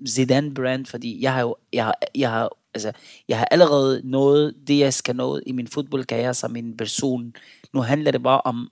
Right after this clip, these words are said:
at, at mit firma kører godt. Mit firma hedder Set by Zidane, fordi jeg fandt ud af, at mit navn ville hjælpe firma til at, til at fungere. Og det er jeg rigtig glad for, at den er jo, den tanker er jo, har jo ramt godt, og så den kører rigtig godt.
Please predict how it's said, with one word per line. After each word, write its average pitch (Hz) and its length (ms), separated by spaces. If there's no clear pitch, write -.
at, 120 260
at 113 100
mit 143 240
firma 135 440
kører 127 160
godt. 117 340
Mit 131 260
firma 143 360
hedder 135 400
Set 143 320
by 127 140
Zidane, 120 360
fordi 135 640
jeg 139 160
fandt 151 400
ud 147 120
af, 139 140
at 120 240
mit 147 220
navn 139 280
ville 131 160
hjælpe 147 300
firma 139 480
til - 120
at, 131 140
til 139 120
at 127 220
fungere. 123 460
Og 123 140
det 156 160
er 143 80
jeg 127 260
rigtig 143 280
glad 147 160
for, 151 160
at 139 260
den 123 140
er 120 140
jo, 120 280
den 139 200
tanker 139 500
er 127 80
jo, 127 360
har 117 140
jo 127 60
ramt 123 300
godt, - 380
og - 100
så 135 120
den 131 200
kører 139 240
rigtig 123 240
godt. - 200